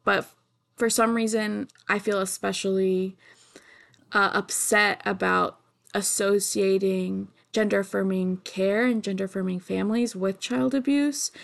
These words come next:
Um, I think because it's, like, a cultural shift that happens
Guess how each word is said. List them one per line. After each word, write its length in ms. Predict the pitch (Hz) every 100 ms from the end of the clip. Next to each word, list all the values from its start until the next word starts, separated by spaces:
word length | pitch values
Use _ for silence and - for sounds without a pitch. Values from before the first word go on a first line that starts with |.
| - - - - - -
Um, 320 | 214 196 196 -
I 100 | 220
think 180 | 214 190
because 300 | 196 202 185
it's, 180 | 180
like, 240 | 190 175 - _
a 120 | 196 190
cultural 720 | - - 208 208 208 196 185
shift 580 | - 185 180 - - -
that 160 | 170 -
happens 920 | 190 170 - 175 170 175 180 -